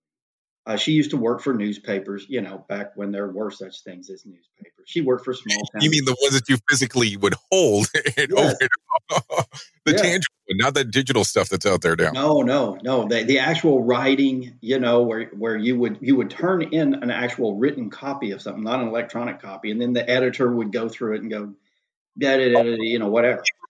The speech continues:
Speaker 2: When
Speaker 1: Yeah.
Speaker 2: they used to verify news information. Oh, yeah, I remember that. <laughs> I remember
Speaker 1: Yeah.
Speaker 2: those days. I, I
Speaker 1: Actually
Speaker 2: said it. I know I was the one that said it.
Speaker 1: Uh, no,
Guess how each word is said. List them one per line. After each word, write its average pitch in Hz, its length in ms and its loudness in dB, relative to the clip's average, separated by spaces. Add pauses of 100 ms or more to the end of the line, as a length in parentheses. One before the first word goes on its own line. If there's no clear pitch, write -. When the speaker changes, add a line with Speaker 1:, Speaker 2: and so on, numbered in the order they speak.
(140)
Speaker 2:
When 139 100 0
Speaker 1:
Yeah. - 20 0
Speaker 2:
they 139 80 4
used 143 320 0
to 127 100 -8
verify 120 580 4
news 101 300 0
information. 92 540 -2
Oh, 151 80 0
yeah, 156 120 0
I 143 60 2
remember 123 300 0
that. - 140 -2 (100)
<laughs> - 520 -4
I 147 120 -2
remember 123 280 -2
Speaker 1:
Yeah. 107 60 6
Speaker 2:
those - 160 0
days. 90 100 -12 (260)
I, 117 40 2
I 135 100 0
Speaker 1:
Actually 127 180 2
Speaker 2:
said 98 280 0
it. 90 80 2 (120)
I 95 80 2
know 92 120 2
I 87 140 4
was 90 120 -8
the 104 80 -4
one 104 100 2
that 110 120 0
said - 200 0
it. 156 100 0 (340)
Speaker 1:
Uh, 147 60 0 (220)
no, 135 180 2